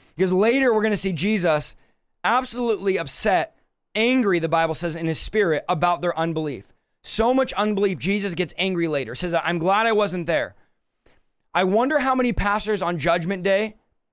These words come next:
Jesus is gonna say, "I'm glad I wasn't there at your church." When you didn't pray for the sick, when you didn't cast demons out of those that were broken,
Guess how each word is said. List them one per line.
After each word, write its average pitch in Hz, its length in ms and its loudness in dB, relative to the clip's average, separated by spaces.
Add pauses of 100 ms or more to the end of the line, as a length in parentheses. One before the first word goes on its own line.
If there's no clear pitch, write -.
Jesus 185 420 0
is 180 100 -2
gonna 175 200 -2
say, 160 320 0
"I'm 160 160 0
glad 175 260 2
I 185 60 4
wasn't 170 340 0
there 156 220 0
at 131 60 -8
your 139 120 -4
church." - 500 -8 (600)
When 160 160 0
you 165 80 0
didn't 185 300 -2
pray 175 180 0
for 170 120 -8
the 156 100 -4
sick, - 380 -6 (520)
when 160 140 -2
you 170 80 2
didn't 196 220 0
cast 180 300 -2
demons 180 280 -2
out 170 100 2
of 165 60 0
those 165 180 0
that 156 100 -2
were 156 80 -2
broken, 139 480 -4